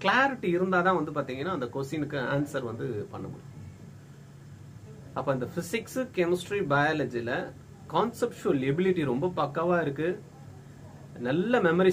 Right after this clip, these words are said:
skill இருக்கு, நான் எல்லாம் டக்குன்னு ஞாபகம் வச்சுக்க முடியும். அதே போல கால்குலேஷன்ஸ்லாம் அப்படியே மைண்ட்லயே எனக்கு calculations ஓடும் அப்படின்றவங்க கண்டிப்பா சிக்ஸ் ஹண்ட்ரட் பிளஸ் வாங்க முடியும். "சார், அதுக்கு தானே sir crash course join பண்ணியிருக்கோம், அதுல வந்து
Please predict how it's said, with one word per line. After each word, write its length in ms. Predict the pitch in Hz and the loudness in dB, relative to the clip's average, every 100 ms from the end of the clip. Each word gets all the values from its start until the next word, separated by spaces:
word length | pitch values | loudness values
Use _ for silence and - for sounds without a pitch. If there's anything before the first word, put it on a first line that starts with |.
| 180 | 4
skill 180 | 180 160 | 2 4
இருக்கு, 380 | 151 147 180 175 | 4 6 6 6
நான் 180 | 143 127 | 4 4
எல்லாம் 260 | 135 165 | 4 2
டக்குன்னு 340 | 143 139 160 147 | 2 0 0 2
ஞாபகம் 380 | 135 135 143 | 2 2 0
வச்சுக்க 140 | 135 - | -2 -4
முடியும். 420 | 131 131 160 107 | -2 0 -2 -4
அதே 200 | 123 156 | -2 -2
போல 300 | 147 170 180 | 0 4 4
கால்குலேஷன்ஸ்லாம் 1120 | 160 - 180 185 196 180 180 - 190 196 170 127 | 4 2 2 2 0 2 2 0 -2 2 4 4
அப்படியே 320 | 139 185 139 | 6 6 6
மைண்ட்லயே 520 | 139 185 220 196 208 202 | 4 4 2 0 2 4
எனக்கு 260 | 165 139 135 | 2 0 -4
calculations 580 | 135 143 147 143 120 123 | -4 -2 -4 -2 -4 -4
ஓடும் 360 | 127 139 147 - - | -2 0 -2 -6 -12
அப்படின்றவங்க 880 | 120 139 143 127 123 160 127 - 139 - - - - - - | -4 -2 0 0 -2 0 -2 -4 -8 -14 -18 -18 -16 -16 -12
கண்டிப்பா 680 | - 156 180 202 220 214 208 | 0 4 4 2 -2 0 0
சிக்ஸ் 320 | - 170 - | 0 -4 -2
ஹண்ட்ரட் 220 | 147 139 139 | 0 0 0
பிளஸ் 320 | 123 - 117 | -6 -6 -10
வாங்க 260 | 101 110 107 | -8 -6 -8
முடியும். 340 | - - - - - - - - - | -8 -12 -16 -18 -18 -18 -16 -16 -16
"சார், 160 | - 190 | 0 4
அதுக்கு 280 | 139 175 202 | 4 4 4
தானே 140 | 226 | 2
sir 220 | 208 202 | 2 -2
crash 400 | - 175 175 180 - | -2 0 0 -2 4
course 260 | 180 175 | 4 4
join 360 | 127 135 135 131 | 2 4 4 2
பண்ணியிருக்கோம், 640 | 123 107 107 117 127 107 107 - - - | -2 -2 -4 -4 -4 -6 -10 -16 -18 -2
அதுல 380 | 123 160 214 208 | 0 4 6 6
வந்து 260 | 190 185 | 6 8